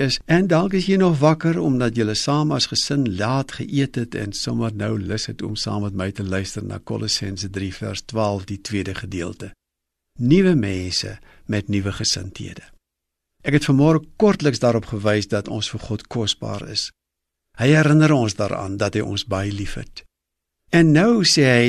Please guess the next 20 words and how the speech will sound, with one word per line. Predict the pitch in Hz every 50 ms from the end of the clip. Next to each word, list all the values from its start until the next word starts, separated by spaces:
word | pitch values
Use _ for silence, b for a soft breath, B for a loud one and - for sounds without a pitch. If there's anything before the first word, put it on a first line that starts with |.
| 120 117
dat | - 107 101 - 123
hy | 123 127 139 - -
in | 170 175 170
ons | 160 147 123
harte | 107 113 131 147 143 - - 143 123
plaas | - - 143 143 139 120 107 98 92 95
deel | 95 110 123 143 143 135
van | - 123 120 117
hierdie | 120 123 123 120
nuwe | 117 120 127 131 131 -
klere | - - 131 135 135 127 117 113 107
wat | 101 101 98
ons | 107 98 92 90
dra. | 90 104 101 98 95 - - - _ _ _ _ _ _ _ _ _ _ _ _ _ -
'n | 113 110 110 110
Nuwe | 113 123 123 131 131 120
gesindheid. | - 123 113 - - 107 98 92 90 - 90 - - - _ _ _ _ _ _ _ _ _ _ _ -
"Beklee | 131 139 139 - - - 185 185 196 190 196 196 190 180
julleself | 147 127 120 110 107 107 - - - 123 120 120 120 117 - 113
met | 107 98 - -